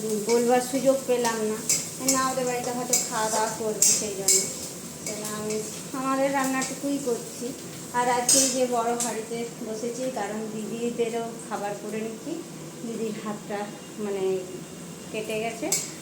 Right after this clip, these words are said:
পেট ব্যাগ নিয়েছে, তো একটু বলছি হাতের রেস্ট পেয়ে যাবে। তো আজকে তো আমার মেয়েটা এসেছে, ও আপনার বাসন টাসনগুলো মেজে নেবে, এই জন্য কোনো অসুবিধা নেই। তো পেঁয়াজ ভাজছি, এখানে ভেন্ডি চচ্চড়ি হয়ে গেছে,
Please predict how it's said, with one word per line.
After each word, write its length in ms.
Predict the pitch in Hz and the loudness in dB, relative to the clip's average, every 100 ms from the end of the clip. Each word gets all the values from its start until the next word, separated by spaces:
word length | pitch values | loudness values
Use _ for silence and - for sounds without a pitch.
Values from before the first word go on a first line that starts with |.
| - - | -10 -6
পেট 220 | 208 208 | -4 -2
ব্যাগ 220 | 226 220 | -2 -2
নিয়েছে, 360 | 214 220 277 302 | -2 -2 -2 -2
তো 60 | 233 | -2
একটু 300 | 214 - 220 | -6 -6 -4
বলছি 160 | 220 233 | -4 -4
হাতের 280 | 214 202 214 214 | -4 -2 -2 -2
রেস্ট 380 | 208 - - - | 0 0 -2 -6
পেয়ে 180 | 214 202 | -6 -4
যাবে। 200 | 190 185 254 - - - - - | -4 -4 -6 -8 -12 -12 -2 -2
তো 60 | 220 | 0
আজকে 280 | 208 214 220 | -2 -2 0
তো 60 | |
আমার 280 | 220 214 214 214 - - - - - - - - - - - - - 262 | 0 0 -2 -4 -4 -6 -6 -10 0 0 0 -6 -8 -8 -6 -4 2 10
মেয়েটা 360 | 294 247 - | 10 10 4
এসেছে, 520 | 277 302 - 294 269 349 - - - - | 6 6 4 -2 -2 -4 -4 -10 -12 -10
ও 180 | 202 208 | -6 -4
আপনার 340 | 202 202 202 214 - 220 | -4 -4 -4 -2 -4 -4
বাসন 320 | 196 196 196 | -4 -4 -4
টাসনগুলো 400 | 208 202 214 202 | -6 -6 -4 -4
মেজে 300 | 214 202 190 | -2 -2 -2
নেবে, 360 | 196 202 226 214 | -2 -4 -4 -4
এই 60 | 196 | -4
জন্য 80 | 202 | -4
কোনো 140 | 214 | -2
অসুবিধা 560 | 208 - - 180 185 190 | 2 2 0 -4 -2 -2
নেই। 240 | 175 180 - - - - - - - - - - - - - - - 214 | -2 -4 -6 -8 -10 -10 -6 -6 -6 -8 -8 -10 -10 -10 -12 -12 -10 -8
তো 80 | 208 | -4
পেঁয়াজ 380 | 220 214 220 240 | 0 4 6 6
ভাজছি, 360 | 233 202 - 262 | 2 0 -2 -2
এখানে 300 | 240 233 226 214 | -2 -2 -2 -2
ভেন্ডি 260 | 214 208 | 2 2
চচ্চড়ি 500 | 220 220 208 233 220 | 2 -2 -4 -2 -2
হয়ে 200 | 233 208 | -2 -2
গেছে, 360 | 202 214 254 311 | -2 -4 -4 -6